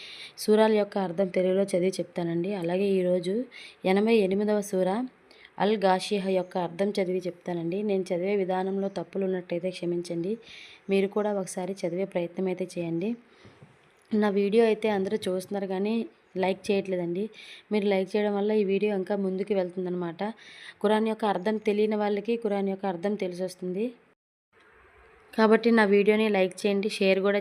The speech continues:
చేయండి, ఇంకా సబ్స్క్రైబ్ కూడా చేసుకోండి. ఇప్పుడైతే నేను సూరా మొదలు పెడుతున్నానండి. ఔజు బిల్లాహి మినష్ షైతానిర్ రజీమ్. బిస్మిల్లాహిర్ రహమానిర్ రహీమ్. సూరా నెంబర్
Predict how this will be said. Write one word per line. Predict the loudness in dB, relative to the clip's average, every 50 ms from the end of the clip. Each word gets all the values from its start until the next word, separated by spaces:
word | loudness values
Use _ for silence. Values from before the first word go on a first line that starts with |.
| -2
చేయండి, | -4 -4 -2 -2 -2 -2
ఇంకా | -2 -2 -2
సబ్స్క్రైబ్ | -2 -4 -6 -6 -2 0 2 2 4
కూడా | 2 2 0 0 -4
చేసుకోండి. | -6 -8 -8 -6 -4 -4 -2 -2 0 -2 -4 -4 -8 -16 -20 -20 -20 -20 -20 -20 -20 -20 -20 -20 -8 -2 -2
ఇప్పుడైతే | 2 4 4 4 4 4 2
నేను | 0 0 -2 -2
సూరా | -2 -2 0 0 0
మొదలు | 2 2 0 0 0 0
పెడుతున్నానండి. | 0 0 0 0 0 0 0 0 2 2 2 2 2
ఔజు | 2 -2 -2 -4
బిల్లాహి | -4 -2 0 0 -2 -2 -4
మినష్ | -6 -6 -6 -6 -6
షైతానిర్ | -6 -6 -6 -4 -4 -4 -4 -4
రజీమ్. | -6 -6 -6 -6 -6 -6
బిస్మిల్లాహిర్ | -8 -8 -6 -4 -4 -2 -2 -2 -4 -4 -6
రహమానిర్ | -8 -8 -6 -4 -4 -2 -4 -4 -6
రహీమ్. | -6 -6 -4 -4 -2 -4 -4 -6 -12 _ _ _ -20 -20 _ _ -20 -20 -20 -18 -12
సూరా | 0 6 8 10 10 10 10 8
నెంబర్ | 6 4 4 4 4 4 4 2